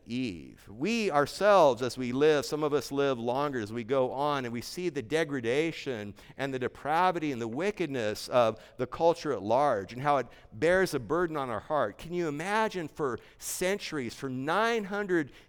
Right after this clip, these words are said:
years, seeing the world multiplying and wickedness and violence multiplying, and in the case of Adam, realizing that the death and the devastation and the destruction were due your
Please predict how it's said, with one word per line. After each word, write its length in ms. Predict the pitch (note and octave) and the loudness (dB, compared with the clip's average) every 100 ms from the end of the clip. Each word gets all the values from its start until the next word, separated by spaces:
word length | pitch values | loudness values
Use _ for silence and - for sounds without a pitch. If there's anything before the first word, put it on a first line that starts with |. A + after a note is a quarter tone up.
| - | -16
years, 840 | B2 D3 A3+ G#3+ C#3 G#2+ F#2 - - - | -10 -6 2 4 4 2 -4 -12 -16 -10
seeing 420 | - F3+ E3 D3 - - | -2 0 0 -4 -10 -2
the 100 | C3+ | -2
world 520 | A#2 D#3 G#3 F3+ C3 | 0 4 6 6 4
multiplying 840 | A#2+ C#3 F3+ D3+ - C#3+ B2 A#2 | 0 2 2 0 -6 -4 -2 -2
and 180 | A2 G#2+ | -6 -4
wickedness 580 | C3+ G3 F3+ D#3+ D3 - | -2 -2 -2 -4 -4 -4
and 140 | A2+ | -4
violence 500 | G#2 C3+ D#3+ C3 A2 | -2 0 0 -2 -6
multiplying, 720 | A#2 C3 D3 - C3 G#2 G2 G2 | -2 -2 -2 -8 -8 -8 -8 -12
and 320 | D3+ G3 G#3+ | -10 -6 -4
in 80 | G3 | -2
the 60 | E3+ | -4
case 340 | - F3+ E3 | -2 -2 0
of 140 | C3 G#2 | -4 -6
Adam, 500 | - E3 F#3 D#3 A2+ G#2 - - - | -2 0 0 0 -4 -8 -16 -20 -12
realizing 1040 | A#2+ D3 G#3+ G#3 E3 C3 A#2 B2 G#2 G2 | -8 -4 0 4 6 6 4 -2 -6 -6
that 160 | B2 | -6
the 100 | A#2+ | -4
death 720 | G#2+ G2 G2 F3 F#3+ C3 - - - _ _ | -6 -6 0 2 4 4 2 -12 -20 _ _
and 100 | C3 | -6
the 60 | C#3+ | -2
devastation 800 | D3+ D#3+ C3+ - D3 D3+ - C#3 | 0 0 -2 -2 0 0 -4 -6
and 140 | A#2+ | -6
the 40 | A2+ | -6
destruction 640 | G2+ - D3+ C#3+ - A#2+ | -8 -4 0 0 -2 -6
were 120 | G#2+ | -6
due 360 | G#2+ C3 D#3+ C#3+ - - | -4 0 0 0 -4 -12
your 460 | G#2+ C#3 D3+ C#3+ | -2 2 2 2